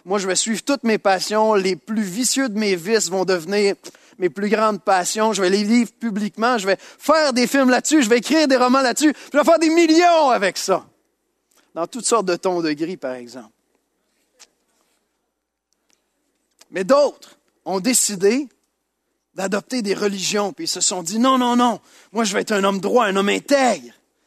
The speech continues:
Et Paul fait la démonstration que ces hommes-là se condamnent eux-mêmes. Parce qu'eux-mêmes pêchent de toutes sortes de manières dans leur cœur, et bien souvent par hypocrisie,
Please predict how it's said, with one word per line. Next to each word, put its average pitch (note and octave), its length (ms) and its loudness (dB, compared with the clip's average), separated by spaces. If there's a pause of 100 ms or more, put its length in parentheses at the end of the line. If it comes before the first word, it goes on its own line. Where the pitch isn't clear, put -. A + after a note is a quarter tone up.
(260)
Et D#3 60 -18
Paul B3+ 300 0
fait A#3 160 -2
la G3+ 100 2
démonstration G3+ 800 -2
que - 80 -8
ces F#3+ 220 -4
hommes-là F#3+ 240 -2
se - 100 -4
condamnent F3 480 0
eux-mêmes. D#3 380 -4 (2500)
Parce E3 180 -10
qu'eux-mêmes G#3+ 440 -2
pêchent F#3+ 400 0
de D#3+ 100 -6
toutes F#3 180 -12
sortes F#3+ 200 -4
de E3+ 60 -2
manières E3 360 -4
dans E3+ 140 0
leur E3+ 260 -2
cœur, E3+ 320 0
et D3 80 -10
bien E3 160 -6
souvent E3+ 320 -6
par D3+ 180 -6
hypocrisie, D#3+ 680 -10